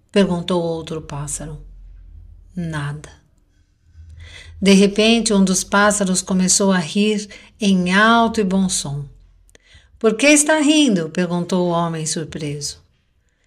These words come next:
"Eu rio porque acabo de entender o porquê."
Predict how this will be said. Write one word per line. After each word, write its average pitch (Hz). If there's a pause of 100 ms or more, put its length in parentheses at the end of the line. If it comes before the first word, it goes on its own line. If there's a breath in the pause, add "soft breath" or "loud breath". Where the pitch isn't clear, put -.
(220)
"Eu 190
rio 190
porque 190
acabo 208
de 202
entender 214
o 214
porquê." 214